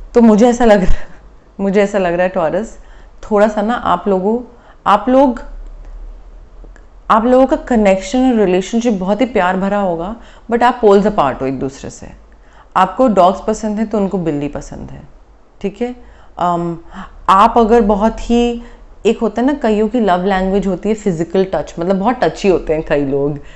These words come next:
कि उनको हग करना पसंद है, उनको हाथ पकड़ना पसंद है, उनको स-, कंधे पे सर रखना पसंद है,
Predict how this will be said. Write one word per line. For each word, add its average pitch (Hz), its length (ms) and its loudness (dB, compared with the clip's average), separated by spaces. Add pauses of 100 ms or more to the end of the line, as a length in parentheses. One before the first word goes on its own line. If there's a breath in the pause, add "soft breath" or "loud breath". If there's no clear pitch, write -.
(160 loud breath)
कि 208 60 0
उनको 208 200 0
हग 220 220 -4 (120)
करना 185 240 0
पसंद 180 340 -6
है, 175 80 -4
उनको 180 140 -6
हाथ 175 180 -4 (160)
पकड़ना 175 320 -4
पसंद 170 360 -8
है, 170 60 -6
उनको 175 160 -8
स-, - 260 -18
कंधे 185 240 -2
पे 196 100 -6
सर 190 200 -6
रखना 175 260 -6
पसंद 170 400 -10
है, 175 160 -10